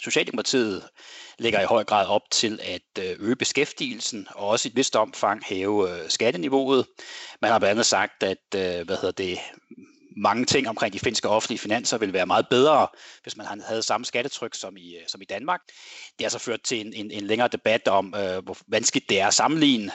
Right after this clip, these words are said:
øh, mellem Danmark og, og Finland. Men ikke desto mindre, mens, øh, Samlingspartiets, øh, svar i nok højere grad er, at man, øh, vil forsøge at spare visse steder, og også sænke visse skatter for at få, få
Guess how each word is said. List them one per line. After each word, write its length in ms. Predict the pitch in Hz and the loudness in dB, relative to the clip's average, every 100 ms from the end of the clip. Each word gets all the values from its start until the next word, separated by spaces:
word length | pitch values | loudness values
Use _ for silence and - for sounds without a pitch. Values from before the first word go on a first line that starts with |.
| - | -8
øh, 360 | 117 101 98 95 98 | -4 0 0 0 -4
mellem 280 | 107 101 95 | -10 -8 -6
Danmark 320 | 107 117 117 | 0 0 0
og, 220 | 95 92 | -2 -6
og 80 | 87 | -2
Finland. 380 | 143 160 131 113 - - - - - | 0 2 2 0 -14 -18 -18 -8 -2
Men 140 | 202 | 0
ikke 140 | 220 - | 0 0
desto 160 | 190 143 | 0 2
mindre, 340 | 110 107 101 - - - | 0 2 2 0 -8 -2
mens, 340 | 143 135 - | -2 0 2
øh, 360 | 127 117 113 117 | 4 2 0 -2
Samlingspartiets, 1000 | 131 175 - - - 127 107 95 - 113 | 0 -2 -4 -4 -2 -2 -2 0 0 0
øh, 360 | 101 95 92 | -2 -4 -2
svar 260 | - 117 110 | -2 -2 -2
i 40 | |
nok 220 | 107 113 | -2 2
højere 200 | 113 131 | 4 4
grad 340 | 131 110 101 95 | 4 4 2 2
er, 140 | 110 | 2
at 140 | 117 107 | 0 -4
man, 280 | 92 87 | -10 -10
øh, 380 | 85 78 82 73 82 | -14 -14 -14 -16 -16
vil 100 | 104 | -12
forsøge 260 | - 123 98 | -8 -6 -6
at 60 | |
spare 300 | - 113 196 | -4 0 0
visse 200 | 190 180 | 0 -4
steder, 500 | - 156 156 160 - - - - - | -2 2 2 2 0 -12 -20 -18 -4
og 140 | 117 | -2
også 160 | 120 135 | 0 2
sænke 360 | 131 147 151 123 | 2 2 0 -2
visse 200 | 120 127 | 0 -2
skatter 360 | - 101 117 | 0 0 0
for 240 | - 117 92 | -2 -8 -8
at 60 | |
få, 480 | - 104 95 92 92 | -8 -6 -4 -4 -6
få 120 | - | -8